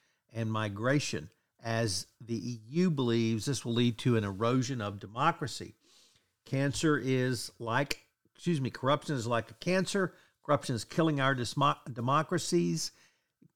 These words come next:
killing the trust of people in our democratic institutions, an E U commissioner told reporters. Under the proposed rules, E U countries would need to adhere to minimum requirements to ensure that privileges and communities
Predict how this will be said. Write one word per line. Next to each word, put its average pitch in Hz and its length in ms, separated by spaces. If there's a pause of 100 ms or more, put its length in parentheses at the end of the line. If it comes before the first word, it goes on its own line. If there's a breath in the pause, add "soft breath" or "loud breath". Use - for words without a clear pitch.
killing 175 340
the 143 80
trust 143 320
of - 100
people 139 300
in 120 80
our 117 100
democratic 127 640
institutions, 127 920 (200)
an 104 140
E 117 280
U 113 220
commissioner 104 640 (100)
told 120 280
reporters. 117 640 (360 soft breath)
Under 117 220
the 101 60
proposed 127 560
rules, 165 440
E 151 60
U 147 220
countries 156 460
would 117 100
need 127 220
to 131 100
adhere 190 440
to 135 220
minimum 143 500
requirements 147 640 (380)
to 131 80
ensure 151 320
that 127 180
privileges 151 640
and 123 160
communities 135 680